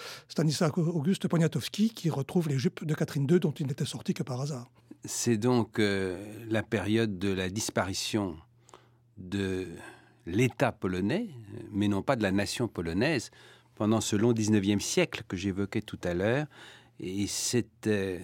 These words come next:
Speaker 2: durant cette période que la Pologne est la plus proche de l'attention des Français et de l'affection de beaucoup d'entre eux.
Speaker 1: Je dirais même que le, la disparition de l'État engendre justement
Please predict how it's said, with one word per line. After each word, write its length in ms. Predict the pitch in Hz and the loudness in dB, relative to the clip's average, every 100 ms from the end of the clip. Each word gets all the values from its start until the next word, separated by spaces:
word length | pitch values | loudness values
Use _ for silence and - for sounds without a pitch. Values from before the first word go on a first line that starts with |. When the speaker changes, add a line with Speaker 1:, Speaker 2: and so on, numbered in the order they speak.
| 92 | -12
Speaker 2:
durant 540 | 104 95 110 120 131 123 | -14 -8 -2 0 2 0
cette 300 | - 98 - | -2 -6 -2
période 440 | 107 95 107 160 - | -2 0 0 -2 -6
que 100 | - | -4
la 200 | 104 92 | -2 -2
Pologne 340 | - 90 104 113 | -4 -4 0 0
est 120 | 98 | 0
la 120 | 92 - - | -4 -8 -14
plus 140 | - | -14
proche 440 | - 143 139 - - | -4 -2 -2 -4 -10
de 300 | 92 87 90 - - | -12 -12 -16 -20 -10
l'attention 920 | 107 101 113 104 - 127 160 151 110 98 | -8 -4 -2 -2 -2 0 0 0 -2 -4
des 240 | 95 95 | -4 -4
Français 340 | - 98 - | -6 -6 -2
et 40 | 139 | 0
de 60 | |
l'affection 500 | 110 - 110 - 170 | 0 0 -4 0 0
de 80 | 131 | 0
beaucoup 220 | 98 - 98 | -2 -4 -4
d'entre 260 | 95 - | -4 -6
eux. 80 | 92 - _ - | -12 -14 _ 2
Speaker 1:
Je 100 | 185 | 6
dirais 260 | 180 175 170 | 8 6 8
même 240 | 247 254 | 8 8
que 140 | - | 6
le, 360 | 170 160 147 151 | 4 6 2 2
la 120 | 131 | 0
disparition 600 | 143 220 - 165 147 - | 2 2 4 2 2 0
de 100 | 151 | 0
l'État 420 | 139 147 - 254 262 - - - | 0 0 4 4 2 -12 -20 2
engendre 600 | 185 196 220 226 147 - - _ - | 8 10 10 8 6 -2 -14 _ -8
justement 460 | 127 - 160 135 | -2 2 2 2